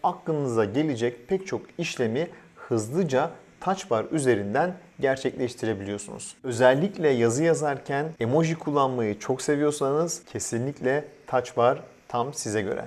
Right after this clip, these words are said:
Force Touch özellikli trackpad sayesinde mouse'a ihtiyacınız kalmıyor. Tüm istediklerinizi sezgisel bir şekilde çok güzel bir uyum içerisinde yapabiliyorsunuz ve oldukça büyük, iki elle de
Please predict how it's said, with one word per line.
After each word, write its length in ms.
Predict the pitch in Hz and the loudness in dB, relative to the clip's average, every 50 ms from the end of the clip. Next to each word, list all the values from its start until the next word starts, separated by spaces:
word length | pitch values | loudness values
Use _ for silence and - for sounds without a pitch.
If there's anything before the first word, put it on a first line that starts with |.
| - | -6
Force 300 | - - 160 165 160 160 | 0 2 4 4 2 0
Touch 220 | - 156 151 156 - | -4 -4 -4 -4 -4
özellikli 880 | 139 123 135 135 131 131 131 127 127 - - 127 139 143 151 147 147 | -4 0 2 0 0 0 -2 -6 -6 -6 -6 -4 -2 -2 -2 -4 -6
trackpad 400 | - - 127 127 127 127 - 139 | -4 2 2 2 2 2 -4 -4
sayesinde 920 | 135 - - 135 131 131 131 131 131 - - 131 131 131 131 143 143 147 147 - | -4 -4 -4 -4 -4 -4 -6 -6 -6 -6 -6 -6 -6 -4 -2 0 -2 -2 -2 2
mouse'a 400 | - 127 135 139 139 - 127 - | 2 4 4 2 0 -4 -8 -8
ihtiyacınız 720 | - 120 117 - - 131 120 113 101 104 110 120 127 127 - | -8 -12 -10 -4 0 0 0 0 0 -4 -6 -6 -6 -8 -10
kalmıyor. 600 | - - - 120 113 120 123 123 117 120 123 135 135 | -12 -10 -4 0 0 0 0 -2 -2 -2 -2 -4 -4
Tüm 200 | - - 160 165 165 | -8 -10 -10 -10 -10
istediklerinizi 1080 | 160 131 - - 131 127 123 123 - 117 113 104 107 107 104 98 101 107 120 135 143 139 - | -12 -14 -10 -10 -8 -10 -10 -8 -6 -6 -6 -4 -6 -6 -8 -8 -6 -4 -4 -4 -4 -6 -8
sezgisel 720 | - - 123 113 104 104 107 110 107 - 131 139 143 139 | -10 -6 -4 -4 -4 -6 -8 -10 -10 -10 -8 -8 -8 -10
bir 40 | 135 | -10
şekilde 600 | - - 120 113 - 123 110 104 104 117 123 139 131 | -10 -10 -10 -10 -8 -8 -6 -2 2 2 2 2 0
çok 260 | - - - - - - | -6 -10 -12 -12 -12 -10
güzel 260 | 120 117 135 135 127 | -6 -4 -2 -2 -2
bir 100 | - - | -4 -4
uyum 200 | 117 120 127 127 | -4 -4 -4 -4
içerisinde 720 | 123 - 120 113 110 - - 113 104 101 92 110 127 131 - | -8 -8 -10 -10 -10 -10 -10 -8 -8 -4 -2 -2 -2 0 -2
yapabiliyorsunuz 760 | 113 104 117 113 120 120 135 127 127 131 127 131 139 - - 113 | -4 -4 -2 -4 -2 -2 -2 -2 -2 -4 -8 -8 -10 -8 -4 -2
ve 140 | 120 127 - - | -2 -2 -2 -4
oldukça 600 | 117 98 95 98 104 127 127 - - 127 127 135 131 - - _ _ - | -6 -6 -6 -6 -6 -8 -10 -8 -6 -6 -6 -6 -8 -14 -20 _ _ -14
büyük, 380 | 101 101 110 117 131 143 - - - - | -10 -6 -4 -4 -4 -6 -8 -14 -20 -20
iki 200 | - - - 139 | -8 0 2 2
elle 260 | 123 104 104 95 101 | 2 2 0 -2 0
de 160 | 123 139 | -2 -2